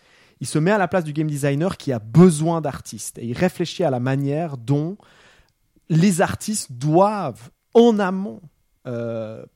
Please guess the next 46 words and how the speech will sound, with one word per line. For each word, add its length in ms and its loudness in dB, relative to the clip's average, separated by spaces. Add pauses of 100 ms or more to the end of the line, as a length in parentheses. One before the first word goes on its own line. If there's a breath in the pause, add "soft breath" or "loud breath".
(160)
penser 760 0 (220)
systématiquement 1040 -4
à, 360 -8 (140)
euh, 480 -8 (460 soft breath)
à 100 0
des, 480 -2
à 80 -8
des 100 -6
formes 480 0
artistiques 800 -8 (560 soft breath)
qui 160 -4
vont 400 -2 (240)
euh, 240 -4
augmenter 760 2
émotionnellement, 720 0
mais 100 -6
aussi 240 -8
systématiquement, 1080 -6 (520 soft breath)
euh, 260 -6
le, 260 -4
le, 460 -6
le 140 0
game 200 0
design. 480 -6
Et 80 -8
puis, 360 -2
il 80 -2
démarre 260 0
sur 120 -8
quelque 140 -6
chose 140 -4
de 80 0
très, 160 -2
très 160 -4
simple, 360 -4
qui, 140 -10
en 80 -10
fait, 220 -10
qui 100 -14
sont, 120 -6
en 40 -6
fait, 240 -8
les, 180 -8
les 140 -10
trois 240 0
formes, 540 2